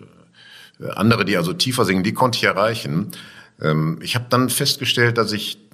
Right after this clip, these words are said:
tatsächlich gerne im Chor auch gesungen habe. Die Gelegenheit habe ich immer ergriffen. Ähm, und während des Schauspielstudiums ist mir das dann auch klar geworden, dass die Stimme, ähm,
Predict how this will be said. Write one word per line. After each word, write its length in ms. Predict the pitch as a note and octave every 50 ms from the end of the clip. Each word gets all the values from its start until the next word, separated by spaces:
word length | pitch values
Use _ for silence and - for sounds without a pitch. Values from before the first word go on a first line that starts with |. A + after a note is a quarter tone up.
| _ _ _
tatsächlich 420 | - F3 - A#2+ A#2 - - -
gerne 300 | - F2+ F2+ G2+ B2 C3+
im 140 | C3+ G#2+ -
Chor 240 | - A2 A#2 B2+ G#2
auch 160 | A#2+ A#2 -
gesungen 400 | - A2+ G2+ G2+ A2 A#2+ A2+ A2
habe. 400 | A2+ A#2+ B2 A#2+ B2+ C3 C3 - - - - - - _ _ -
Die 60 | -
Gelegenheit 400 | F2+ F2 F#2+ G#2+ A2 G#2 G#2 F#2+
habe 140 | G2 F#2+ F2+
ich 120 | - -
immer 180 | G#2+ A2 A#2+ A2
ergriffen. 640 | F#2 F2 D#2 D2 D2+ - - - B2 C3+ C#3+ - - - - _ _ - - _ _ _ _ _
Ähm, 720 | F2 E2+ E2 E2 E2 E2 E2 E2 E2 E2 E2 D#2+ - - - _ _ _
und 420 | F2+ F#2 F#2 F2 E2+ - - - - - _ _ - D2+
während 380 | C#2+ C#2+ D#2+ F2 G2 A2+ A2
des 320 | A2 - - - - - - -
Schauspielstudiums 1040 | - - - - - - - F#2+ A#2 - - B2 A2+ - - B2 A2+ A2 G#2 - -
ist 160 | - - -
mir 100 | G#2 F#2
das 240 | F#2+ F2+ F2+ - -
dann 140 | F#2 F#2+
auch 200 | E2 E2 D#2+ -
klar 240 | - - F2+ F2+ G2
geworden, 360 | F2+ D#2+ C#2 D2 C#2 C#2 C2+
dass 160 | C2+ D2+ - -
die 100 | - -
Stimme, 680 | - - - - - E2+ F2+ F2+ F2 E2+ D#2+ E2 - - - - - - - - - - _ - -
ähm, 720 | C2 C2 C2+ C2 B1+ C2+ C2+ C2 C2 - - D2 C2 A#1